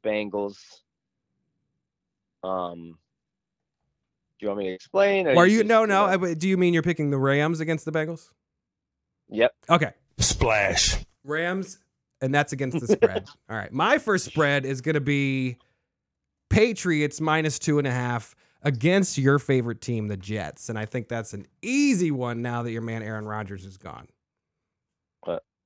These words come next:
Speaker 1: yeah, I mean, you know, they're oh and two, and I can't imagine Bill Belichick going oh and three.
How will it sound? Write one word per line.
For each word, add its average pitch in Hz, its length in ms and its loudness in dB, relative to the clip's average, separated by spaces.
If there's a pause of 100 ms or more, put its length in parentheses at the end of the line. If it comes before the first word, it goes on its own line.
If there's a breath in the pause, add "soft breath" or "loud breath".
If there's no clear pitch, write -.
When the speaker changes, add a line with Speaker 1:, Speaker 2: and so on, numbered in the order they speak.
(360 soft breath)
Speaker 1:
yeah, 415 380 4
I 359 40 2
mean, 349 520 0
you 196 140 -6
know, 180 180 2
they're 202 460 -2
oh 202 180 0
and 196 140 -6
two, 196 400 2
and 139 280 -2 (560)
I - 40 -18
can't 165 280 -4
imagine 143 500 2
Bill 131 280 2
Belichick 120 560 0
going 104 420 -6 (420)
oh 107 200 -2
and 92 160 -10 (160)
three. 104 360 -2